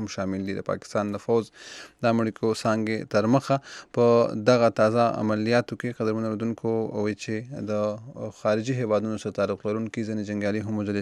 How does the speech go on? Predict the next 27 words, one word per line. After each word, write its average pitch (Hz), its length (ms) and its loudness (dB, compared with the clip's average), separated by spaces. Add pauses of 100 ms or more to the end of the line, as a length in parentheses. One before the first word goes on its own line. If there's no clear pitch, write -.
شوي 135 220 2
دي. 117 80 2
وایي 110 280 0
چې 113 80 -2 (440)
دا 117 80 8 (140)
د 107 260 4
طالب 104 320 0
یاغیانو 104 420 0
پر 101 160 0
ضد 110 200 0
روانو 107 260 2 (140)
عملیاتو 101 520 -2 (160)
برخه 101 300 -4
ده. 95 80 0 (140)
تاسو 110 180 -4
ته 104 80 -4
به 104 80 -2
در 110 120 2
یاد 117 200 2
کړو، 117 220 -8
قدرمنو 110 300 -2
اوریدونکو، 117 380 -4 (100)
چې 117 200 -4
د - 100 -4
پاکستان 107 480 -4
په 104 200 -6
قبایلي 104 360 -2